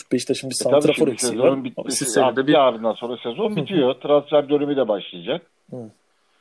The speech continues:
Speaker 2: E, e, tabii federasyonun vereceği limite de bağlı.
Speaker 1: Evet,
Speaker 2: O
Speaker 1: Beşiktaş'ın
Speaker 2: limit
Speaker 1: bir
Speaker 2: doğrultusunda
Speaker 1: esnek-,
Speaker 2: hareket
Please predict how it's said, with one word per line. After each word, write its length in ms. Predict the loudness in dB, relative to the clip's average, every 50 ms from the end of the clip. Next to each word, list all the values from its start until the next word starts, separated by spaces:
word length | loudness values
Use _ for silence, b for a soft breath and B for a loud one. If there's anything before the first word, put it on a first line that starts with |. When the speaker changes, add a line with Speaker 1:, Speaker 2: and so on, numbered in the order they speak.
| b b b b b b b b b b b b b b b b b b _ _ _ _
Speaker 2:
E, 120 | -4 -2 0
e, 400 | 2 2 0 0 -2 -4 -4 -2
tabii 380 | -2 0 2 2 0 0 -2
federasyonun 680 | -2 -2 0 2 4 2 2 0 0 -2 -2 0 0 0
vereceği 460 | 0 0 0 2 2 2 2 2 0
limite 280 | 0 0 0 0 2
de 40 | 2
bağlı. 520 | 4 4 6 6 4 4 2 0 -2 -4 -2
Speaker 1:
Evet, 120 | -2 -2 0
Speaker 2:
O 40 | 0
Speaker 1:
Beşiktaş'ın 340 | 0 0 2 2 2 2 4
Speaker 2:
limit 100 | 4 4
Speaker 1:
bir 40 | 4
Speaker 2:
doğrultusunda 260 | 4 2 0 0 2 2
Speaker 1:
esnek-, 40 |
Speaker 2:
hareket 180 | 2 2 0 -2